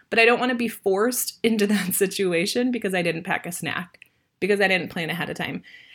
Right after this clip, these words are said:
And honestly, my favorite meals at, like, going out to eat or something, especially for <laughs> breakfast, which is what I'm talking about apparently, are eggs. My, I love ordering eggs,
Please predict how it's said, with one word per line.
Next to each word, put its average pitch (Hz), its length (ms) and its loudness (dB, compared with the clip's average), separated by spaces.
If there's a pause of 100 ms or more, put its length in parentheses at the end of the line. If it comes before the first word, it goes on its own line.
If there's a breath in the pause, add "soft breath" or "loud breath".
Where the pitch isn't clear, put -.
And - 140 0
honestly, 226 440 0
my 180 220 0
favorite 196 580 0
meals 277 460 -2 (100)
at, 196 380 -2
like, 175 180 -6
going 190 240 -4
out 180 140 -6
to - 80 -6
eat 180 180 -4
or 196 80 -4
something, 240 440 -2
especially 185 400 -6
for 175 100 -8
<laughs> - 0 -
breakfast, 202 640 -6
which 170 140 -4
is 156 100 -6
what 151 140 -4
I'm 151 80 -6
talking 175 360 -4
about 175 220 -4
apparently, 214 560 -6 (420 loud breath)
are 190 280 0
eggs. 202 440 -2 (160)
My, 202 220 0
I 202 120 2
love 196 600 0 (100)
ordering 196 400 2
eggs, 185 520 -2